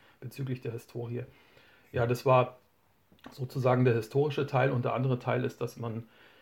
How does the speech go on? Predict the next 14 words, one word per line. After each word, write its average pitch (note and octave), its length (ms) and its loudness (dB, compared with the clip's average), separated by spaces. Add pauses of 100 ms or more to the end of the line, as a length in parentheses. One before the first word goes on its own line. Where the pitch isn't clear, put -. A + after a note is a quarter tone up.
(120)
eben B2+ 260 2
schaut, B2+ 420 4
und A#2+ 160 -4
das A#2 120 -6
ist, - 200 -8
glaube C3+ 400 2
ich, C3+ 220 -4
tatsächlich C3 500 -6
auch B2+ 120 -4
die B2+ 120 -6
Stärke C3 340 -4
des B2 160 -4
Buches, C3+ 400 -6
dass, - 260 -6